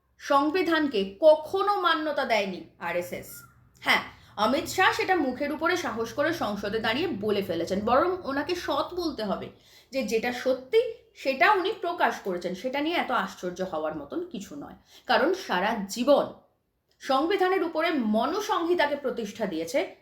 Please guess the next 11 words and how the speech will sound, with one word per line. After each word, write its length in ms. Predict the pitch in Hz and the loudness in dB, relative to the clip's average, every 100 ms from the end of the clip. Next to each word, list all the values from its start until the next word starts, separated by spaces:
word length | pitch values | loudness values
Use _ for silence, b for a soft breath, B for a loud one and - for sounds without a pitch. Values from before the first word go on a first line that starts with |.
| _ | _
আরএসএস 460 | 170 170 208 392 453 - - | -4 -2 -2 -4 -6 -14 -6
বা 140 | 214 | -4
বিজেপি। 420 | 294 247 185 - | 0 -2 -2 -8
কোন 260 | - 311 370 415 | -8 -4 -2 0
মনুসংহিতা? 720 | 370 370 370 349 349 359 403 B B - | 0 0 -2 -2 2 2 0 B B -6
যে 240 | 240 330 | 0 0
মনুসংহিতা 640 | 392 359 349 339 320 311 330 | 4 2 2 0 0 2 2
একমাত্র 440 | 269 254 247 294 | 2 -2 -4 -4
ব্রাহ্মণ্যবাদের 840 | 254 196 185 185 196 190 185 180 247 | -4 -2 0 0 0 0 0 -4 -4
প্রতিষ্ঠা 520 | - 180 196 - 170 | -6 -10 -10 -12 -14
দেয়। 180 | 180 | -14